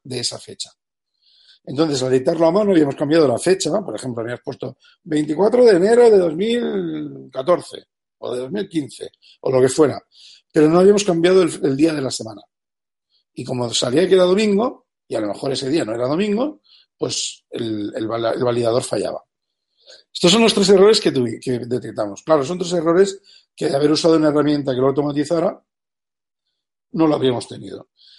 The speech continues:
Así es como empezamos a trabajar en, a pensar en PAN. Y la idea de PAN es básicamente, nosotros tenemos un yaml,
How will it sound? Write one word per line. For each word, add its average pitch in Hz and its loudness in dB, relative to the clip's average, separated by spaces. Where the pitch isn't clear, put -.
Así - -4
es - -2
como 220 2
empezamos 180 0
a 175 -2
trabajar 143 0
en, 131 -6
a 135 -2
pensar 135 -4
en 113 -6
PAN. 98 -10
Y 151 0
la 147 4
idea 156 4
de 190 6
PAN 190 0
es 170 0
básicamente, 151 -2
nosotros 135 -2
tenemos 151 -2
un 123 -6
yaml, 190 -2